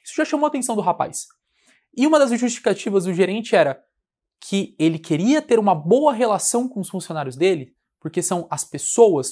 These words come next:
os funcionários que dão resultados à empresa. Então, como você vai obter resultado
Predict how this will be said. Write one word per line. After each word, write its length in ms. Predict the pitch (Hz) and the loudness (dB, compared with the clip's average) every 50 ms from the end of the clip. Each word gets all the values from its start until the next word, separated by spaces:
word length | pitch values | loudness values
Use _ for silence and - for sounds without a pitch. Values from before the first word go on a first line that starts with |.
| - - | -8 -8
os 140 | 190 165 - | -8 -8 -6
funcionários 640 | - 180 156 - 170 160 180 208 240 240 233 - - | -6 -8 -6 -6 -4 -4 -2 -2 -2 -2 -4 -6 -8
que 120 | - - | -10 -8
dão 200 | 170 156 175 185 | -4 -4 -4 -4
resultados 640 | 196 175 190 180 175 170 160 - 175 170 165 165 165 | -4 -4 -6 -6 -8 -8 -4 0 0 0 0 -2 -6
à 40 | 175 | -10
empresa. 440 | 175 160 - 147 131 120 117 123 - _ _ _ _ _ _ - | -12 -12 -10 -8 -8 -8 -10 -12 -16 _ _ _ _ _ _ -12
Então, 240 | 262 - 302 302 294 | -4 -2 0 0 0
como 440 | 294 - - - 311 339 339 349 311 | -2 -2 2 4 4 4 4 0 -4
você 320 | 277 262 262 - 262 233 | -4 -4 -4 -4 -4 -2
vai 240 | 214 226 233 233 233 | 0 0 0 0 0
obter 520 | - 214 185 175 180 156 _ - 240 277 269 | 0 0 0 -2 -4 -8 _ -4 -4 -4 -2
resultado 920 | 247 269 240 208 220 214 202 - - 185 170 170 185 196 208 240 254 | -4 -4 -6 -4 -6 -6 -8 -2 2 4 4 6 4 2 -2 -6 -8